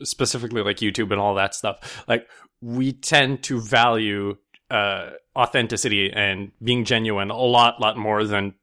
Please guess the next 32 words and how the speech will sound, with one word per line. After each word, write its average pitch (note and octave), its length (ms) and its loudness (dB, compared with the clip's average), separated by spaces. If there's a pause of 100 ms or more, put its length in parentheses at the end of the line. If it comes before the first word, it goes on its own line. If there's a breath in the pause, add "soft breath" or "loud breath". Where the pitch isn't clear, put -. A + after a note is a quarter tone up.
people G#2+ 320 -4
previously B2+ 500 0
used G#2+ 200 -2
to, A2+ 80 -2
where A2 160 0
they A#2 140 2
would G#2 220 -2
want, A2+ 260 2
like, F#2 140 -14
these F#2+ 140 -14
professional A2 560 -4
facades, G2 560 -2
like G2 180 -2 (440)
whoever G#2 600 -2 (420)
the A#2+ 80 2
anchor G#2+ 400 2
person G#2+ 340 -4
on G#2+ 120 2
the G#2 80 -2
news G2 260 -2
is. F2 220 -4 (420 loud breath)
Uh, A2 300 2 (380 loud breath)
and C#3+ 180 2
I C#3+ 60 2
think C3+ 280 -2 (420 loud breath)
Bradley D3+ 340 4
Jackson B2 300 0
is A2+ 100 -2
an A#2 80 0
incredibly B2+ 720 0
good A2 260 0
character, A2 600 0